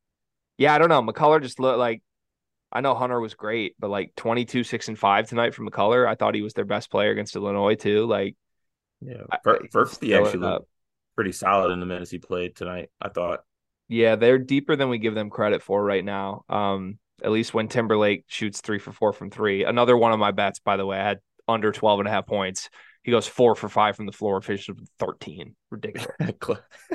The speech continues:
Speaker 1: Uh, just ridiculous.
Speaker 2: Sorry, I'm not laughing, but
Speaker 1: Uh, <laughs> this
Speaker 2: come on.
Speaker 1: brutal night, man. North Carolina struggled. Last one I really wanna talk about here. Um,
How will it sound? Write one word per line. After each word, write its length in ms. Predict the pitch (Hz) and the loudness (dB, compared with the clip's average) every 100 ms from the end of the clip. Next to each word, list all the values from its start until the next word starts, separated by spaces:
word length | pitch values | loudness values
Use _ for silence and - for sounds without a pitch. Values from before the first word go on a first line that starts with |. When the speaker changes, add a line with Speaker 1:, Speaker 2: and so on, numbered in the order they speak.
| - - | -14 -2
Speaker 1:
Uh, 360 | 117 101 92 98 | 0 2 2 0
just 260 | 117 139 | -2 -4
ridiculous. 560 | 127 104 101 110 104 104 | -2 -4 -2 -2 0 2
Speaker 2:
Sorry, 280 | 95 90 92 | 2 2 0
I'm 120 | 107 | 0
not 200 | 104 - | 0 -2
laughing, 400 | - - - 101 | -6 -10 -10 -10
but 220 | 95 - - | -12 -6 -2
Speaker 1:
Uh, 360 | 151 135 143 151 | -2 -2 -4 -4
<laughs> 60 | |
this 220 | 147 160 | -4 -4
Speaker 2:
come 80 | 147 | -6
on. 40 | 135 | -2
Speaker 1:
brutal 380 | 139 156 151 | 4 6 6
night, 300 | 107 107 107 | 4 2 0
man. 280 | 82 104 107 | 0 -4 0
North 280 | 120 170 185 | 4 4 4
Carolina 360 | 196 170 156 147 | 4 6 6 2
struggled. 420 | - 139 127 110 | 0 2 2 0
Last 300 | 113 120 - | -2 -2 -4
one 100 | 135 | -2
I 40 | 120 | -2
really 200 | 117 117 | 0 -2
wanna 200 | 110 107 | -2 -4
talk 240 | 107 107 | -4 -4
about 200 | 104 104 | -4 -2
here. 300 | 107 107 98 | -2 -2 -2
Um, 520 | 101 107 104 98 98 | -2 -2 -2 -6 -12